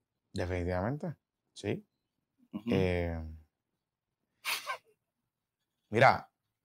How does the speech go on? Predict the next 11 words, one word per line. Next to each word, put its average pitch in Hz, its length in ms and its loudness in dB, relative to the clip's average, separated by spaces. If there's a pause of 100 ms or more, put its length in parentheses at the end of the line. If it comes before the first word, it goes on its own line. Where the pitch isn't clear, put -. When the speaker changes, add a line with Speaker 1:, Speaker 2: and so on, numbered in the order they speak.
Speaker 1:
e-, 107 160 2
¿extraterrestres 123 800 4
existen 160 500 2
o 135 40 6
no 123 80 4
existen? 95 540 -2 (1700)
Speaker 2:
Bueno, 98 400 8 (240)
eh, 101 380 10
extraterrestres, 117 1040 8 (280)
eh, 101 500 8
yo 117 460 8